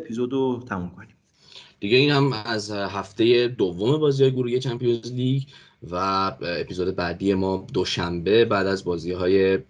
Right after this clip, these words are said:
Speaker 2: شنبه و یکشنبهٔ لیگ‌های اروپایی، اه، پخش می‌شه و، اه، دیگه بعد از اون هم که به بریک ملی می‌رسیم. حالا اگر که قرار باشه توی بریک ملی هم اپیزودی بدیم، حتماً اطلاع رسانی می‌کنیم و امیدواریم که این اپیزود هم مفید بوده باشه.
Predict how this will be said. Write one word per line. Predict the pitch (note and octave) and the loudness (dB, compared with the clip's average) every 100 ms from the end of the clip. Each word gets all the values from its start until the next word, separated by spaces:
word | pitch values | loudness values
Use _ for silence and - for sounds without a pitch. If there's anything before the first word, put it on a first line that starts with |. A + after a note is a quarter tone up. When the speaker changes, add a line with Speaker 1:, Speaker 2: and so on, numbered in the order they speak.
| C2+ | -6
Speaker 2:
شنبه | - F2+ E2+ | -4 -4 -2
و | E2 | -4
یکشنبهٔ | - D#2+ E2 | -4 -4 0
لیگ‌های | F2+ E2+ E2 E2+ | 0 0 -2 0
اروپایی، | D2+ C#2 D2+ E2 A2 C3+ - - - - - | 0 -4 -2 0 0 -4 -8 -20 -20 -12 0
اه، | A#2+ A#2+ | 4 4
پخش | A2+ B2 A2+ - | 4 0 0 0
می‌شه | B2 A#2 A#2+ A#2+ B2 - _ _ - | 0 2 4 4 0 -8 _ _ -12
و، | F2 | -2
اه، | F#2 G2+ A2 A2+ - F#2 F2 E2+ | 0 2 2 0 -2 -4 -2 -4
دیگه | E2 F#2 | -4 -4
بعد | F#2 F2 | -2 -2
از | F2 F#2 | -2 -4
اون | F#2 | -4
هم | F#2+ G2 | -4 -4
که | - F#2 F2+ - | 0 2 2 -2
به | E2 | -8
بریک | E2+ F#2+ A2+ | -4 -2 0
ملی | G2 F2 E2+ | 0 0 0
می‌رسیم. | A2+ B2+ B2 B2+ A#2 A2 A2 - - _ - | 2 4 2 2 0 2 -2 -12 -20 _ -4
حالا | F2+ | 0
اگر | F#2 G2+ | 0 0
که | F#2+ G2+ | 0 -2
قرار | - F2+ F#2 | -2 -2 0
باشه | F#2+ - | -2 -4
توی | E2+ F#2+ F#2 | -2 2 2
بریک | C2 D#2 F2 F#2+ F#2 | 0 -6 -4 -4 -2
ملی | G2 F2+ F2+ | -2 -2 -2
هم | G2 | -4
اپیزودی | E2+ F2+ E2+ E2 | -6 -6 -6 -4
بدیم، | E2+ F#2 G2+ | -4 -4 -4
حتماً | E2+ G2 | -4 -4
اطلاع | F#2+ F#2 D#2 | -2 -2 -4
رسانی | D2+ D#2 D#2 | -6 -6 -8
می‌کنیم | D#2 - C3 C#3 B2+ | -6 0 4 4 2
و | |
امیدواریم | A2+ A2+ G#2 F2+ F2+ G2 | 0 0 0 -2 -2 -2
که | F#2+ | -2
این | D2 F#2+ | -2 -4
اپیزود | E2+ F2+ E2 | -4 -4 -4
هم | F2+ E2+ | -4 -4
مفید | C#2 - C2+ | -6 -8 -12
بوده | - C3 | -14 -16
باشه. | C#3 - | -12 -12